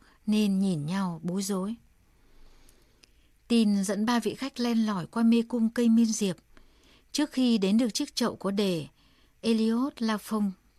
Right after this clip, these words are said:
nam, mười hai tuổi, mười sáu phố Lisbon, quận mười bảy, Paris, Pháp.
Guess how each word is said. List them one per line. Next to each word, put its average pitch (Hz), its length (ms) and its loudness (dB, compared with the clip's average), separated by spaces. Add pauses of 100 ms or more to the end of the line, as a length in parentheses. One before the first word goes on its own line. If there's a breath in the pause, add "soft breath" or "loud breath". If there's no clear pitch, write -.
(300)
nam, 220 420 2
mười 190 160 0
hai 214 220 -2
tuổi, 180 340 -4 (440 soft breath)
mười 190 220 2
sáu 165 340 -6
phố 185 240 -6
Lisbon, 196 600 -2 (280 soft breath)
quận 196 260 0
mười 165 120 0
bảy, 165 440 -6
Paris, 208 480 -2
Pháp. 233 280 -6